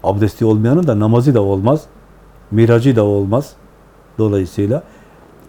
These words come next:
e, sadece bir tanesiyle huzurda durmaya çalışan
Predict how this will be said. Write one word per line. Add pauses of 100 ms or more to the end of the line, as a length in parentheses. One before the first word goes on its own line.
e, (100)
sadece (920)
bir (1080)
tanesiyle (3000)
huzurda
durmaya
çalışan